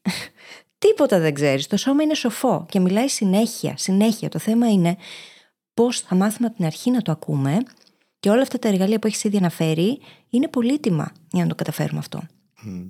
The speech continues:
Speaker 1: Και πάνω απ' όλα χρειάζεται να έχουμε την πρόθεση και να μάθουμε να το εμπιστευόμαστε. Κάτι που γράφω στο journaling μου συνέχεια, συνέχεια, συνέχεια, γιατί θέλω εγώ να το υπενθυμίζω στον εαυτό μου, είναι ότι εμπιστεύομαι απόλυτα το σώμα μου.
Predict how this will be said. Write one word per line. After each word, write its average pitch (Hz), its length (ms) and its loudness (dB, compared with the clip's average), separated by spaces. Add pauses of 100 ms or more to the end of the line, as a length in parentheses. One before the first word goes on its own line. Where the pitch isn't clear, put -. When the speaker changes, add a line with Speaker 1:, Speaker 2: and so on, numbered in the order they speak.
Speaker 1:
Και - 100 -2
πάνω 214 240 2
απ' 185 100 0
όλα 202 120 2
χρειάζεται 190 340 0
να 180 60 2
έχουμε 208 160 0
την 160 100 -2
πρόθεση 170 580 -4 (420)
και 180 100 0
να 170 80 2
μάθουμε 185 320 2
να 208 60 2
το 185 100 -2
εμπιστευόμαστε. 160 760 -2 (640)
Κάτι 185 220 0
που 202 120 -2
γράφω 202 200 0
στο 202 200 -4
journaling 180 520 0
μου 208 100 -2
συνέχεια, 175 580 0
συνέχεια, 151 380 -4
συνέχεια, 147 460 -2
γιατί 151 180 -4
θέλω 185 240 0
εγώ 175 180 2
να 220 80 2
το 208 100 -4
υπενθυμίζω 143 560 -4
στον 143 220 -4
εαυτό 143 220 -4
μου, 175 80 2
είναι 208 80 4
ότι 226 160 0
εμπιστεύομαι 175 640 0
απόλυτα 185 500 -2
το 202 100 -8
σώμα 190 280 0
μου. 139 160 -4